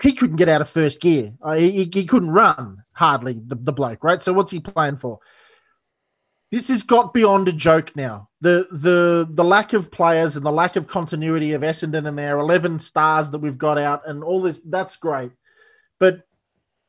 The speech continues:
every single week we put eighteen capable professional athletes out there. Now, a capable professional athlete does not consistently week in, week out,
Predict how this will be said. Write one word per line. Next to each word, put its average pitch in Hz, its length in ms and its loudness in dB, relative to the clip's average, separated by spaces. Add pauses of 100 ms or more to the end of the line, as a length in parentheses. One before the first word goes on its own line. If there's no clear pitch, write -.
(160)
every 226 180 4
single 226 360 0
week 196 260 2
we 190 80 -2
put 190 300 2
eighteen 175 540 0
capable 196 840 2
professional 170 640 -2
athletes 160 500 -4
out 127 220 -2
there. 110 200 -10 (920)
Now, 180 320 2
a 180 60 -4
capable 214 640 2
professional 170 600 -2
athlete 151 580 -2 (520)
does 175 240 2
not 190 460 2
consistently 190 800 -2
week 170 380 2
in, 170 200 0
week 165 260 2
out, 160 400 2